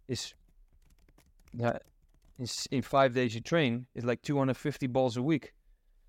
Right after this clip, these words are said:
and thousand in a month. But in a year is twelve thousand. So if you do that more than the guys around you, you get better and better and better.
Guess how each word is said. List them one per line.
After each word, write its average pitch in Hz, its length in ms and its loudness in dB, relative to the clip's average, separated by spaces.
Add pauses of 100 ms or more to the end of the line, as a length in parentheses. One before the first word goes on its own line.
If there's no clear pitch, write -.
(180)
and 117 180 -6
thousand 139 580 4 (320)
in 127 120 0
a 120 40 4
month. 139 360 2 (500)
But 120 120 0
in 131 140 0
a - 20 2
year 143 320 4
is - 240 -6 (220)
twelve 170 240 6
thousand. 117 520 0 (520)
So 131 460 2 (320)
if 127 160 -2
you 127 100 0
do 165 160 4
that 156 160 4
more 151 300 4
than 123 320 0 (240)
the 123 100 -2
guys 135 380 2
around 143 300 2
you, 123 200 -2 (300)
you 165 180 0
get 147 220 2
better 135 220 4
and 127 120 4
better 127 160 2
and 127 100 2
better. 135 280 2